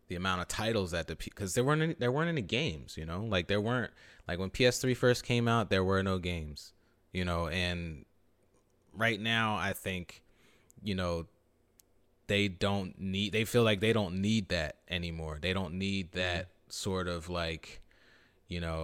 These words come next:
Speaker 1: okay, like, we'll put money into this thing, which is sad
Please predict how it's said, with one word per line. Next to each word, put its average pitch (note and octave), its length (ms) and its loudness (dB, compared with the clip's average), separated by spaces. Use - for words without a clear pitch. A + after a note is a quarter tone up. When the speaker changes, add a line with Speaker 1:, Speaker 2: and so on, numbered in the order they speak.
Speaker 1:
okay, F2+ 320 -2
like, E2+ 200 -2
we'll F2+ 100 -2
put D#2+ 240 -2
money F#2 300 -2
into F2+ 260 -4
this F2 240 -2
thing, F#2 440 -2
which G#2+ 200 0
is A2+ 120 0
sad F2 720 2